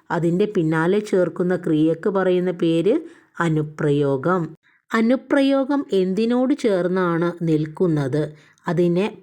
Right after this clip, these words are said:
പ്രാക് പ്രയോഗം എന്നാണ് പറയുന്നത്. പ്രാക് പ്രയോഗം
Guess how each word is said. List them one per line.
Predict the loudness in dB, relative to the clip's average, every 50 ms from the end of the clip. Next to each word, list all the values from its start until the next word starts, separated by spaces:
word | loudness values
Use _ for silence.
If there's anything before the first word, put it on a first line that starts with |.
| _
പ്രാക് | -2 0 2 4 2 2 0 -4 -8 _
പ്രയോഗം | 0 0 2 2 2 2 2 0 0 -2 0
എന്നാണ് | -2 0 0 0 0 0 0
പറയുന്നത്. | 0 0 2 2 2 2 0 0 -2 -2 -2 -4 -6 -8 -14 _ _ _ _ _ _ _ _ _ _
പ്രാക് | 0 2 2 2 2 0 -2 -2
പ്രയോഗം | 0 2 4 4 2 2 0 0 -2 -2 -2 -2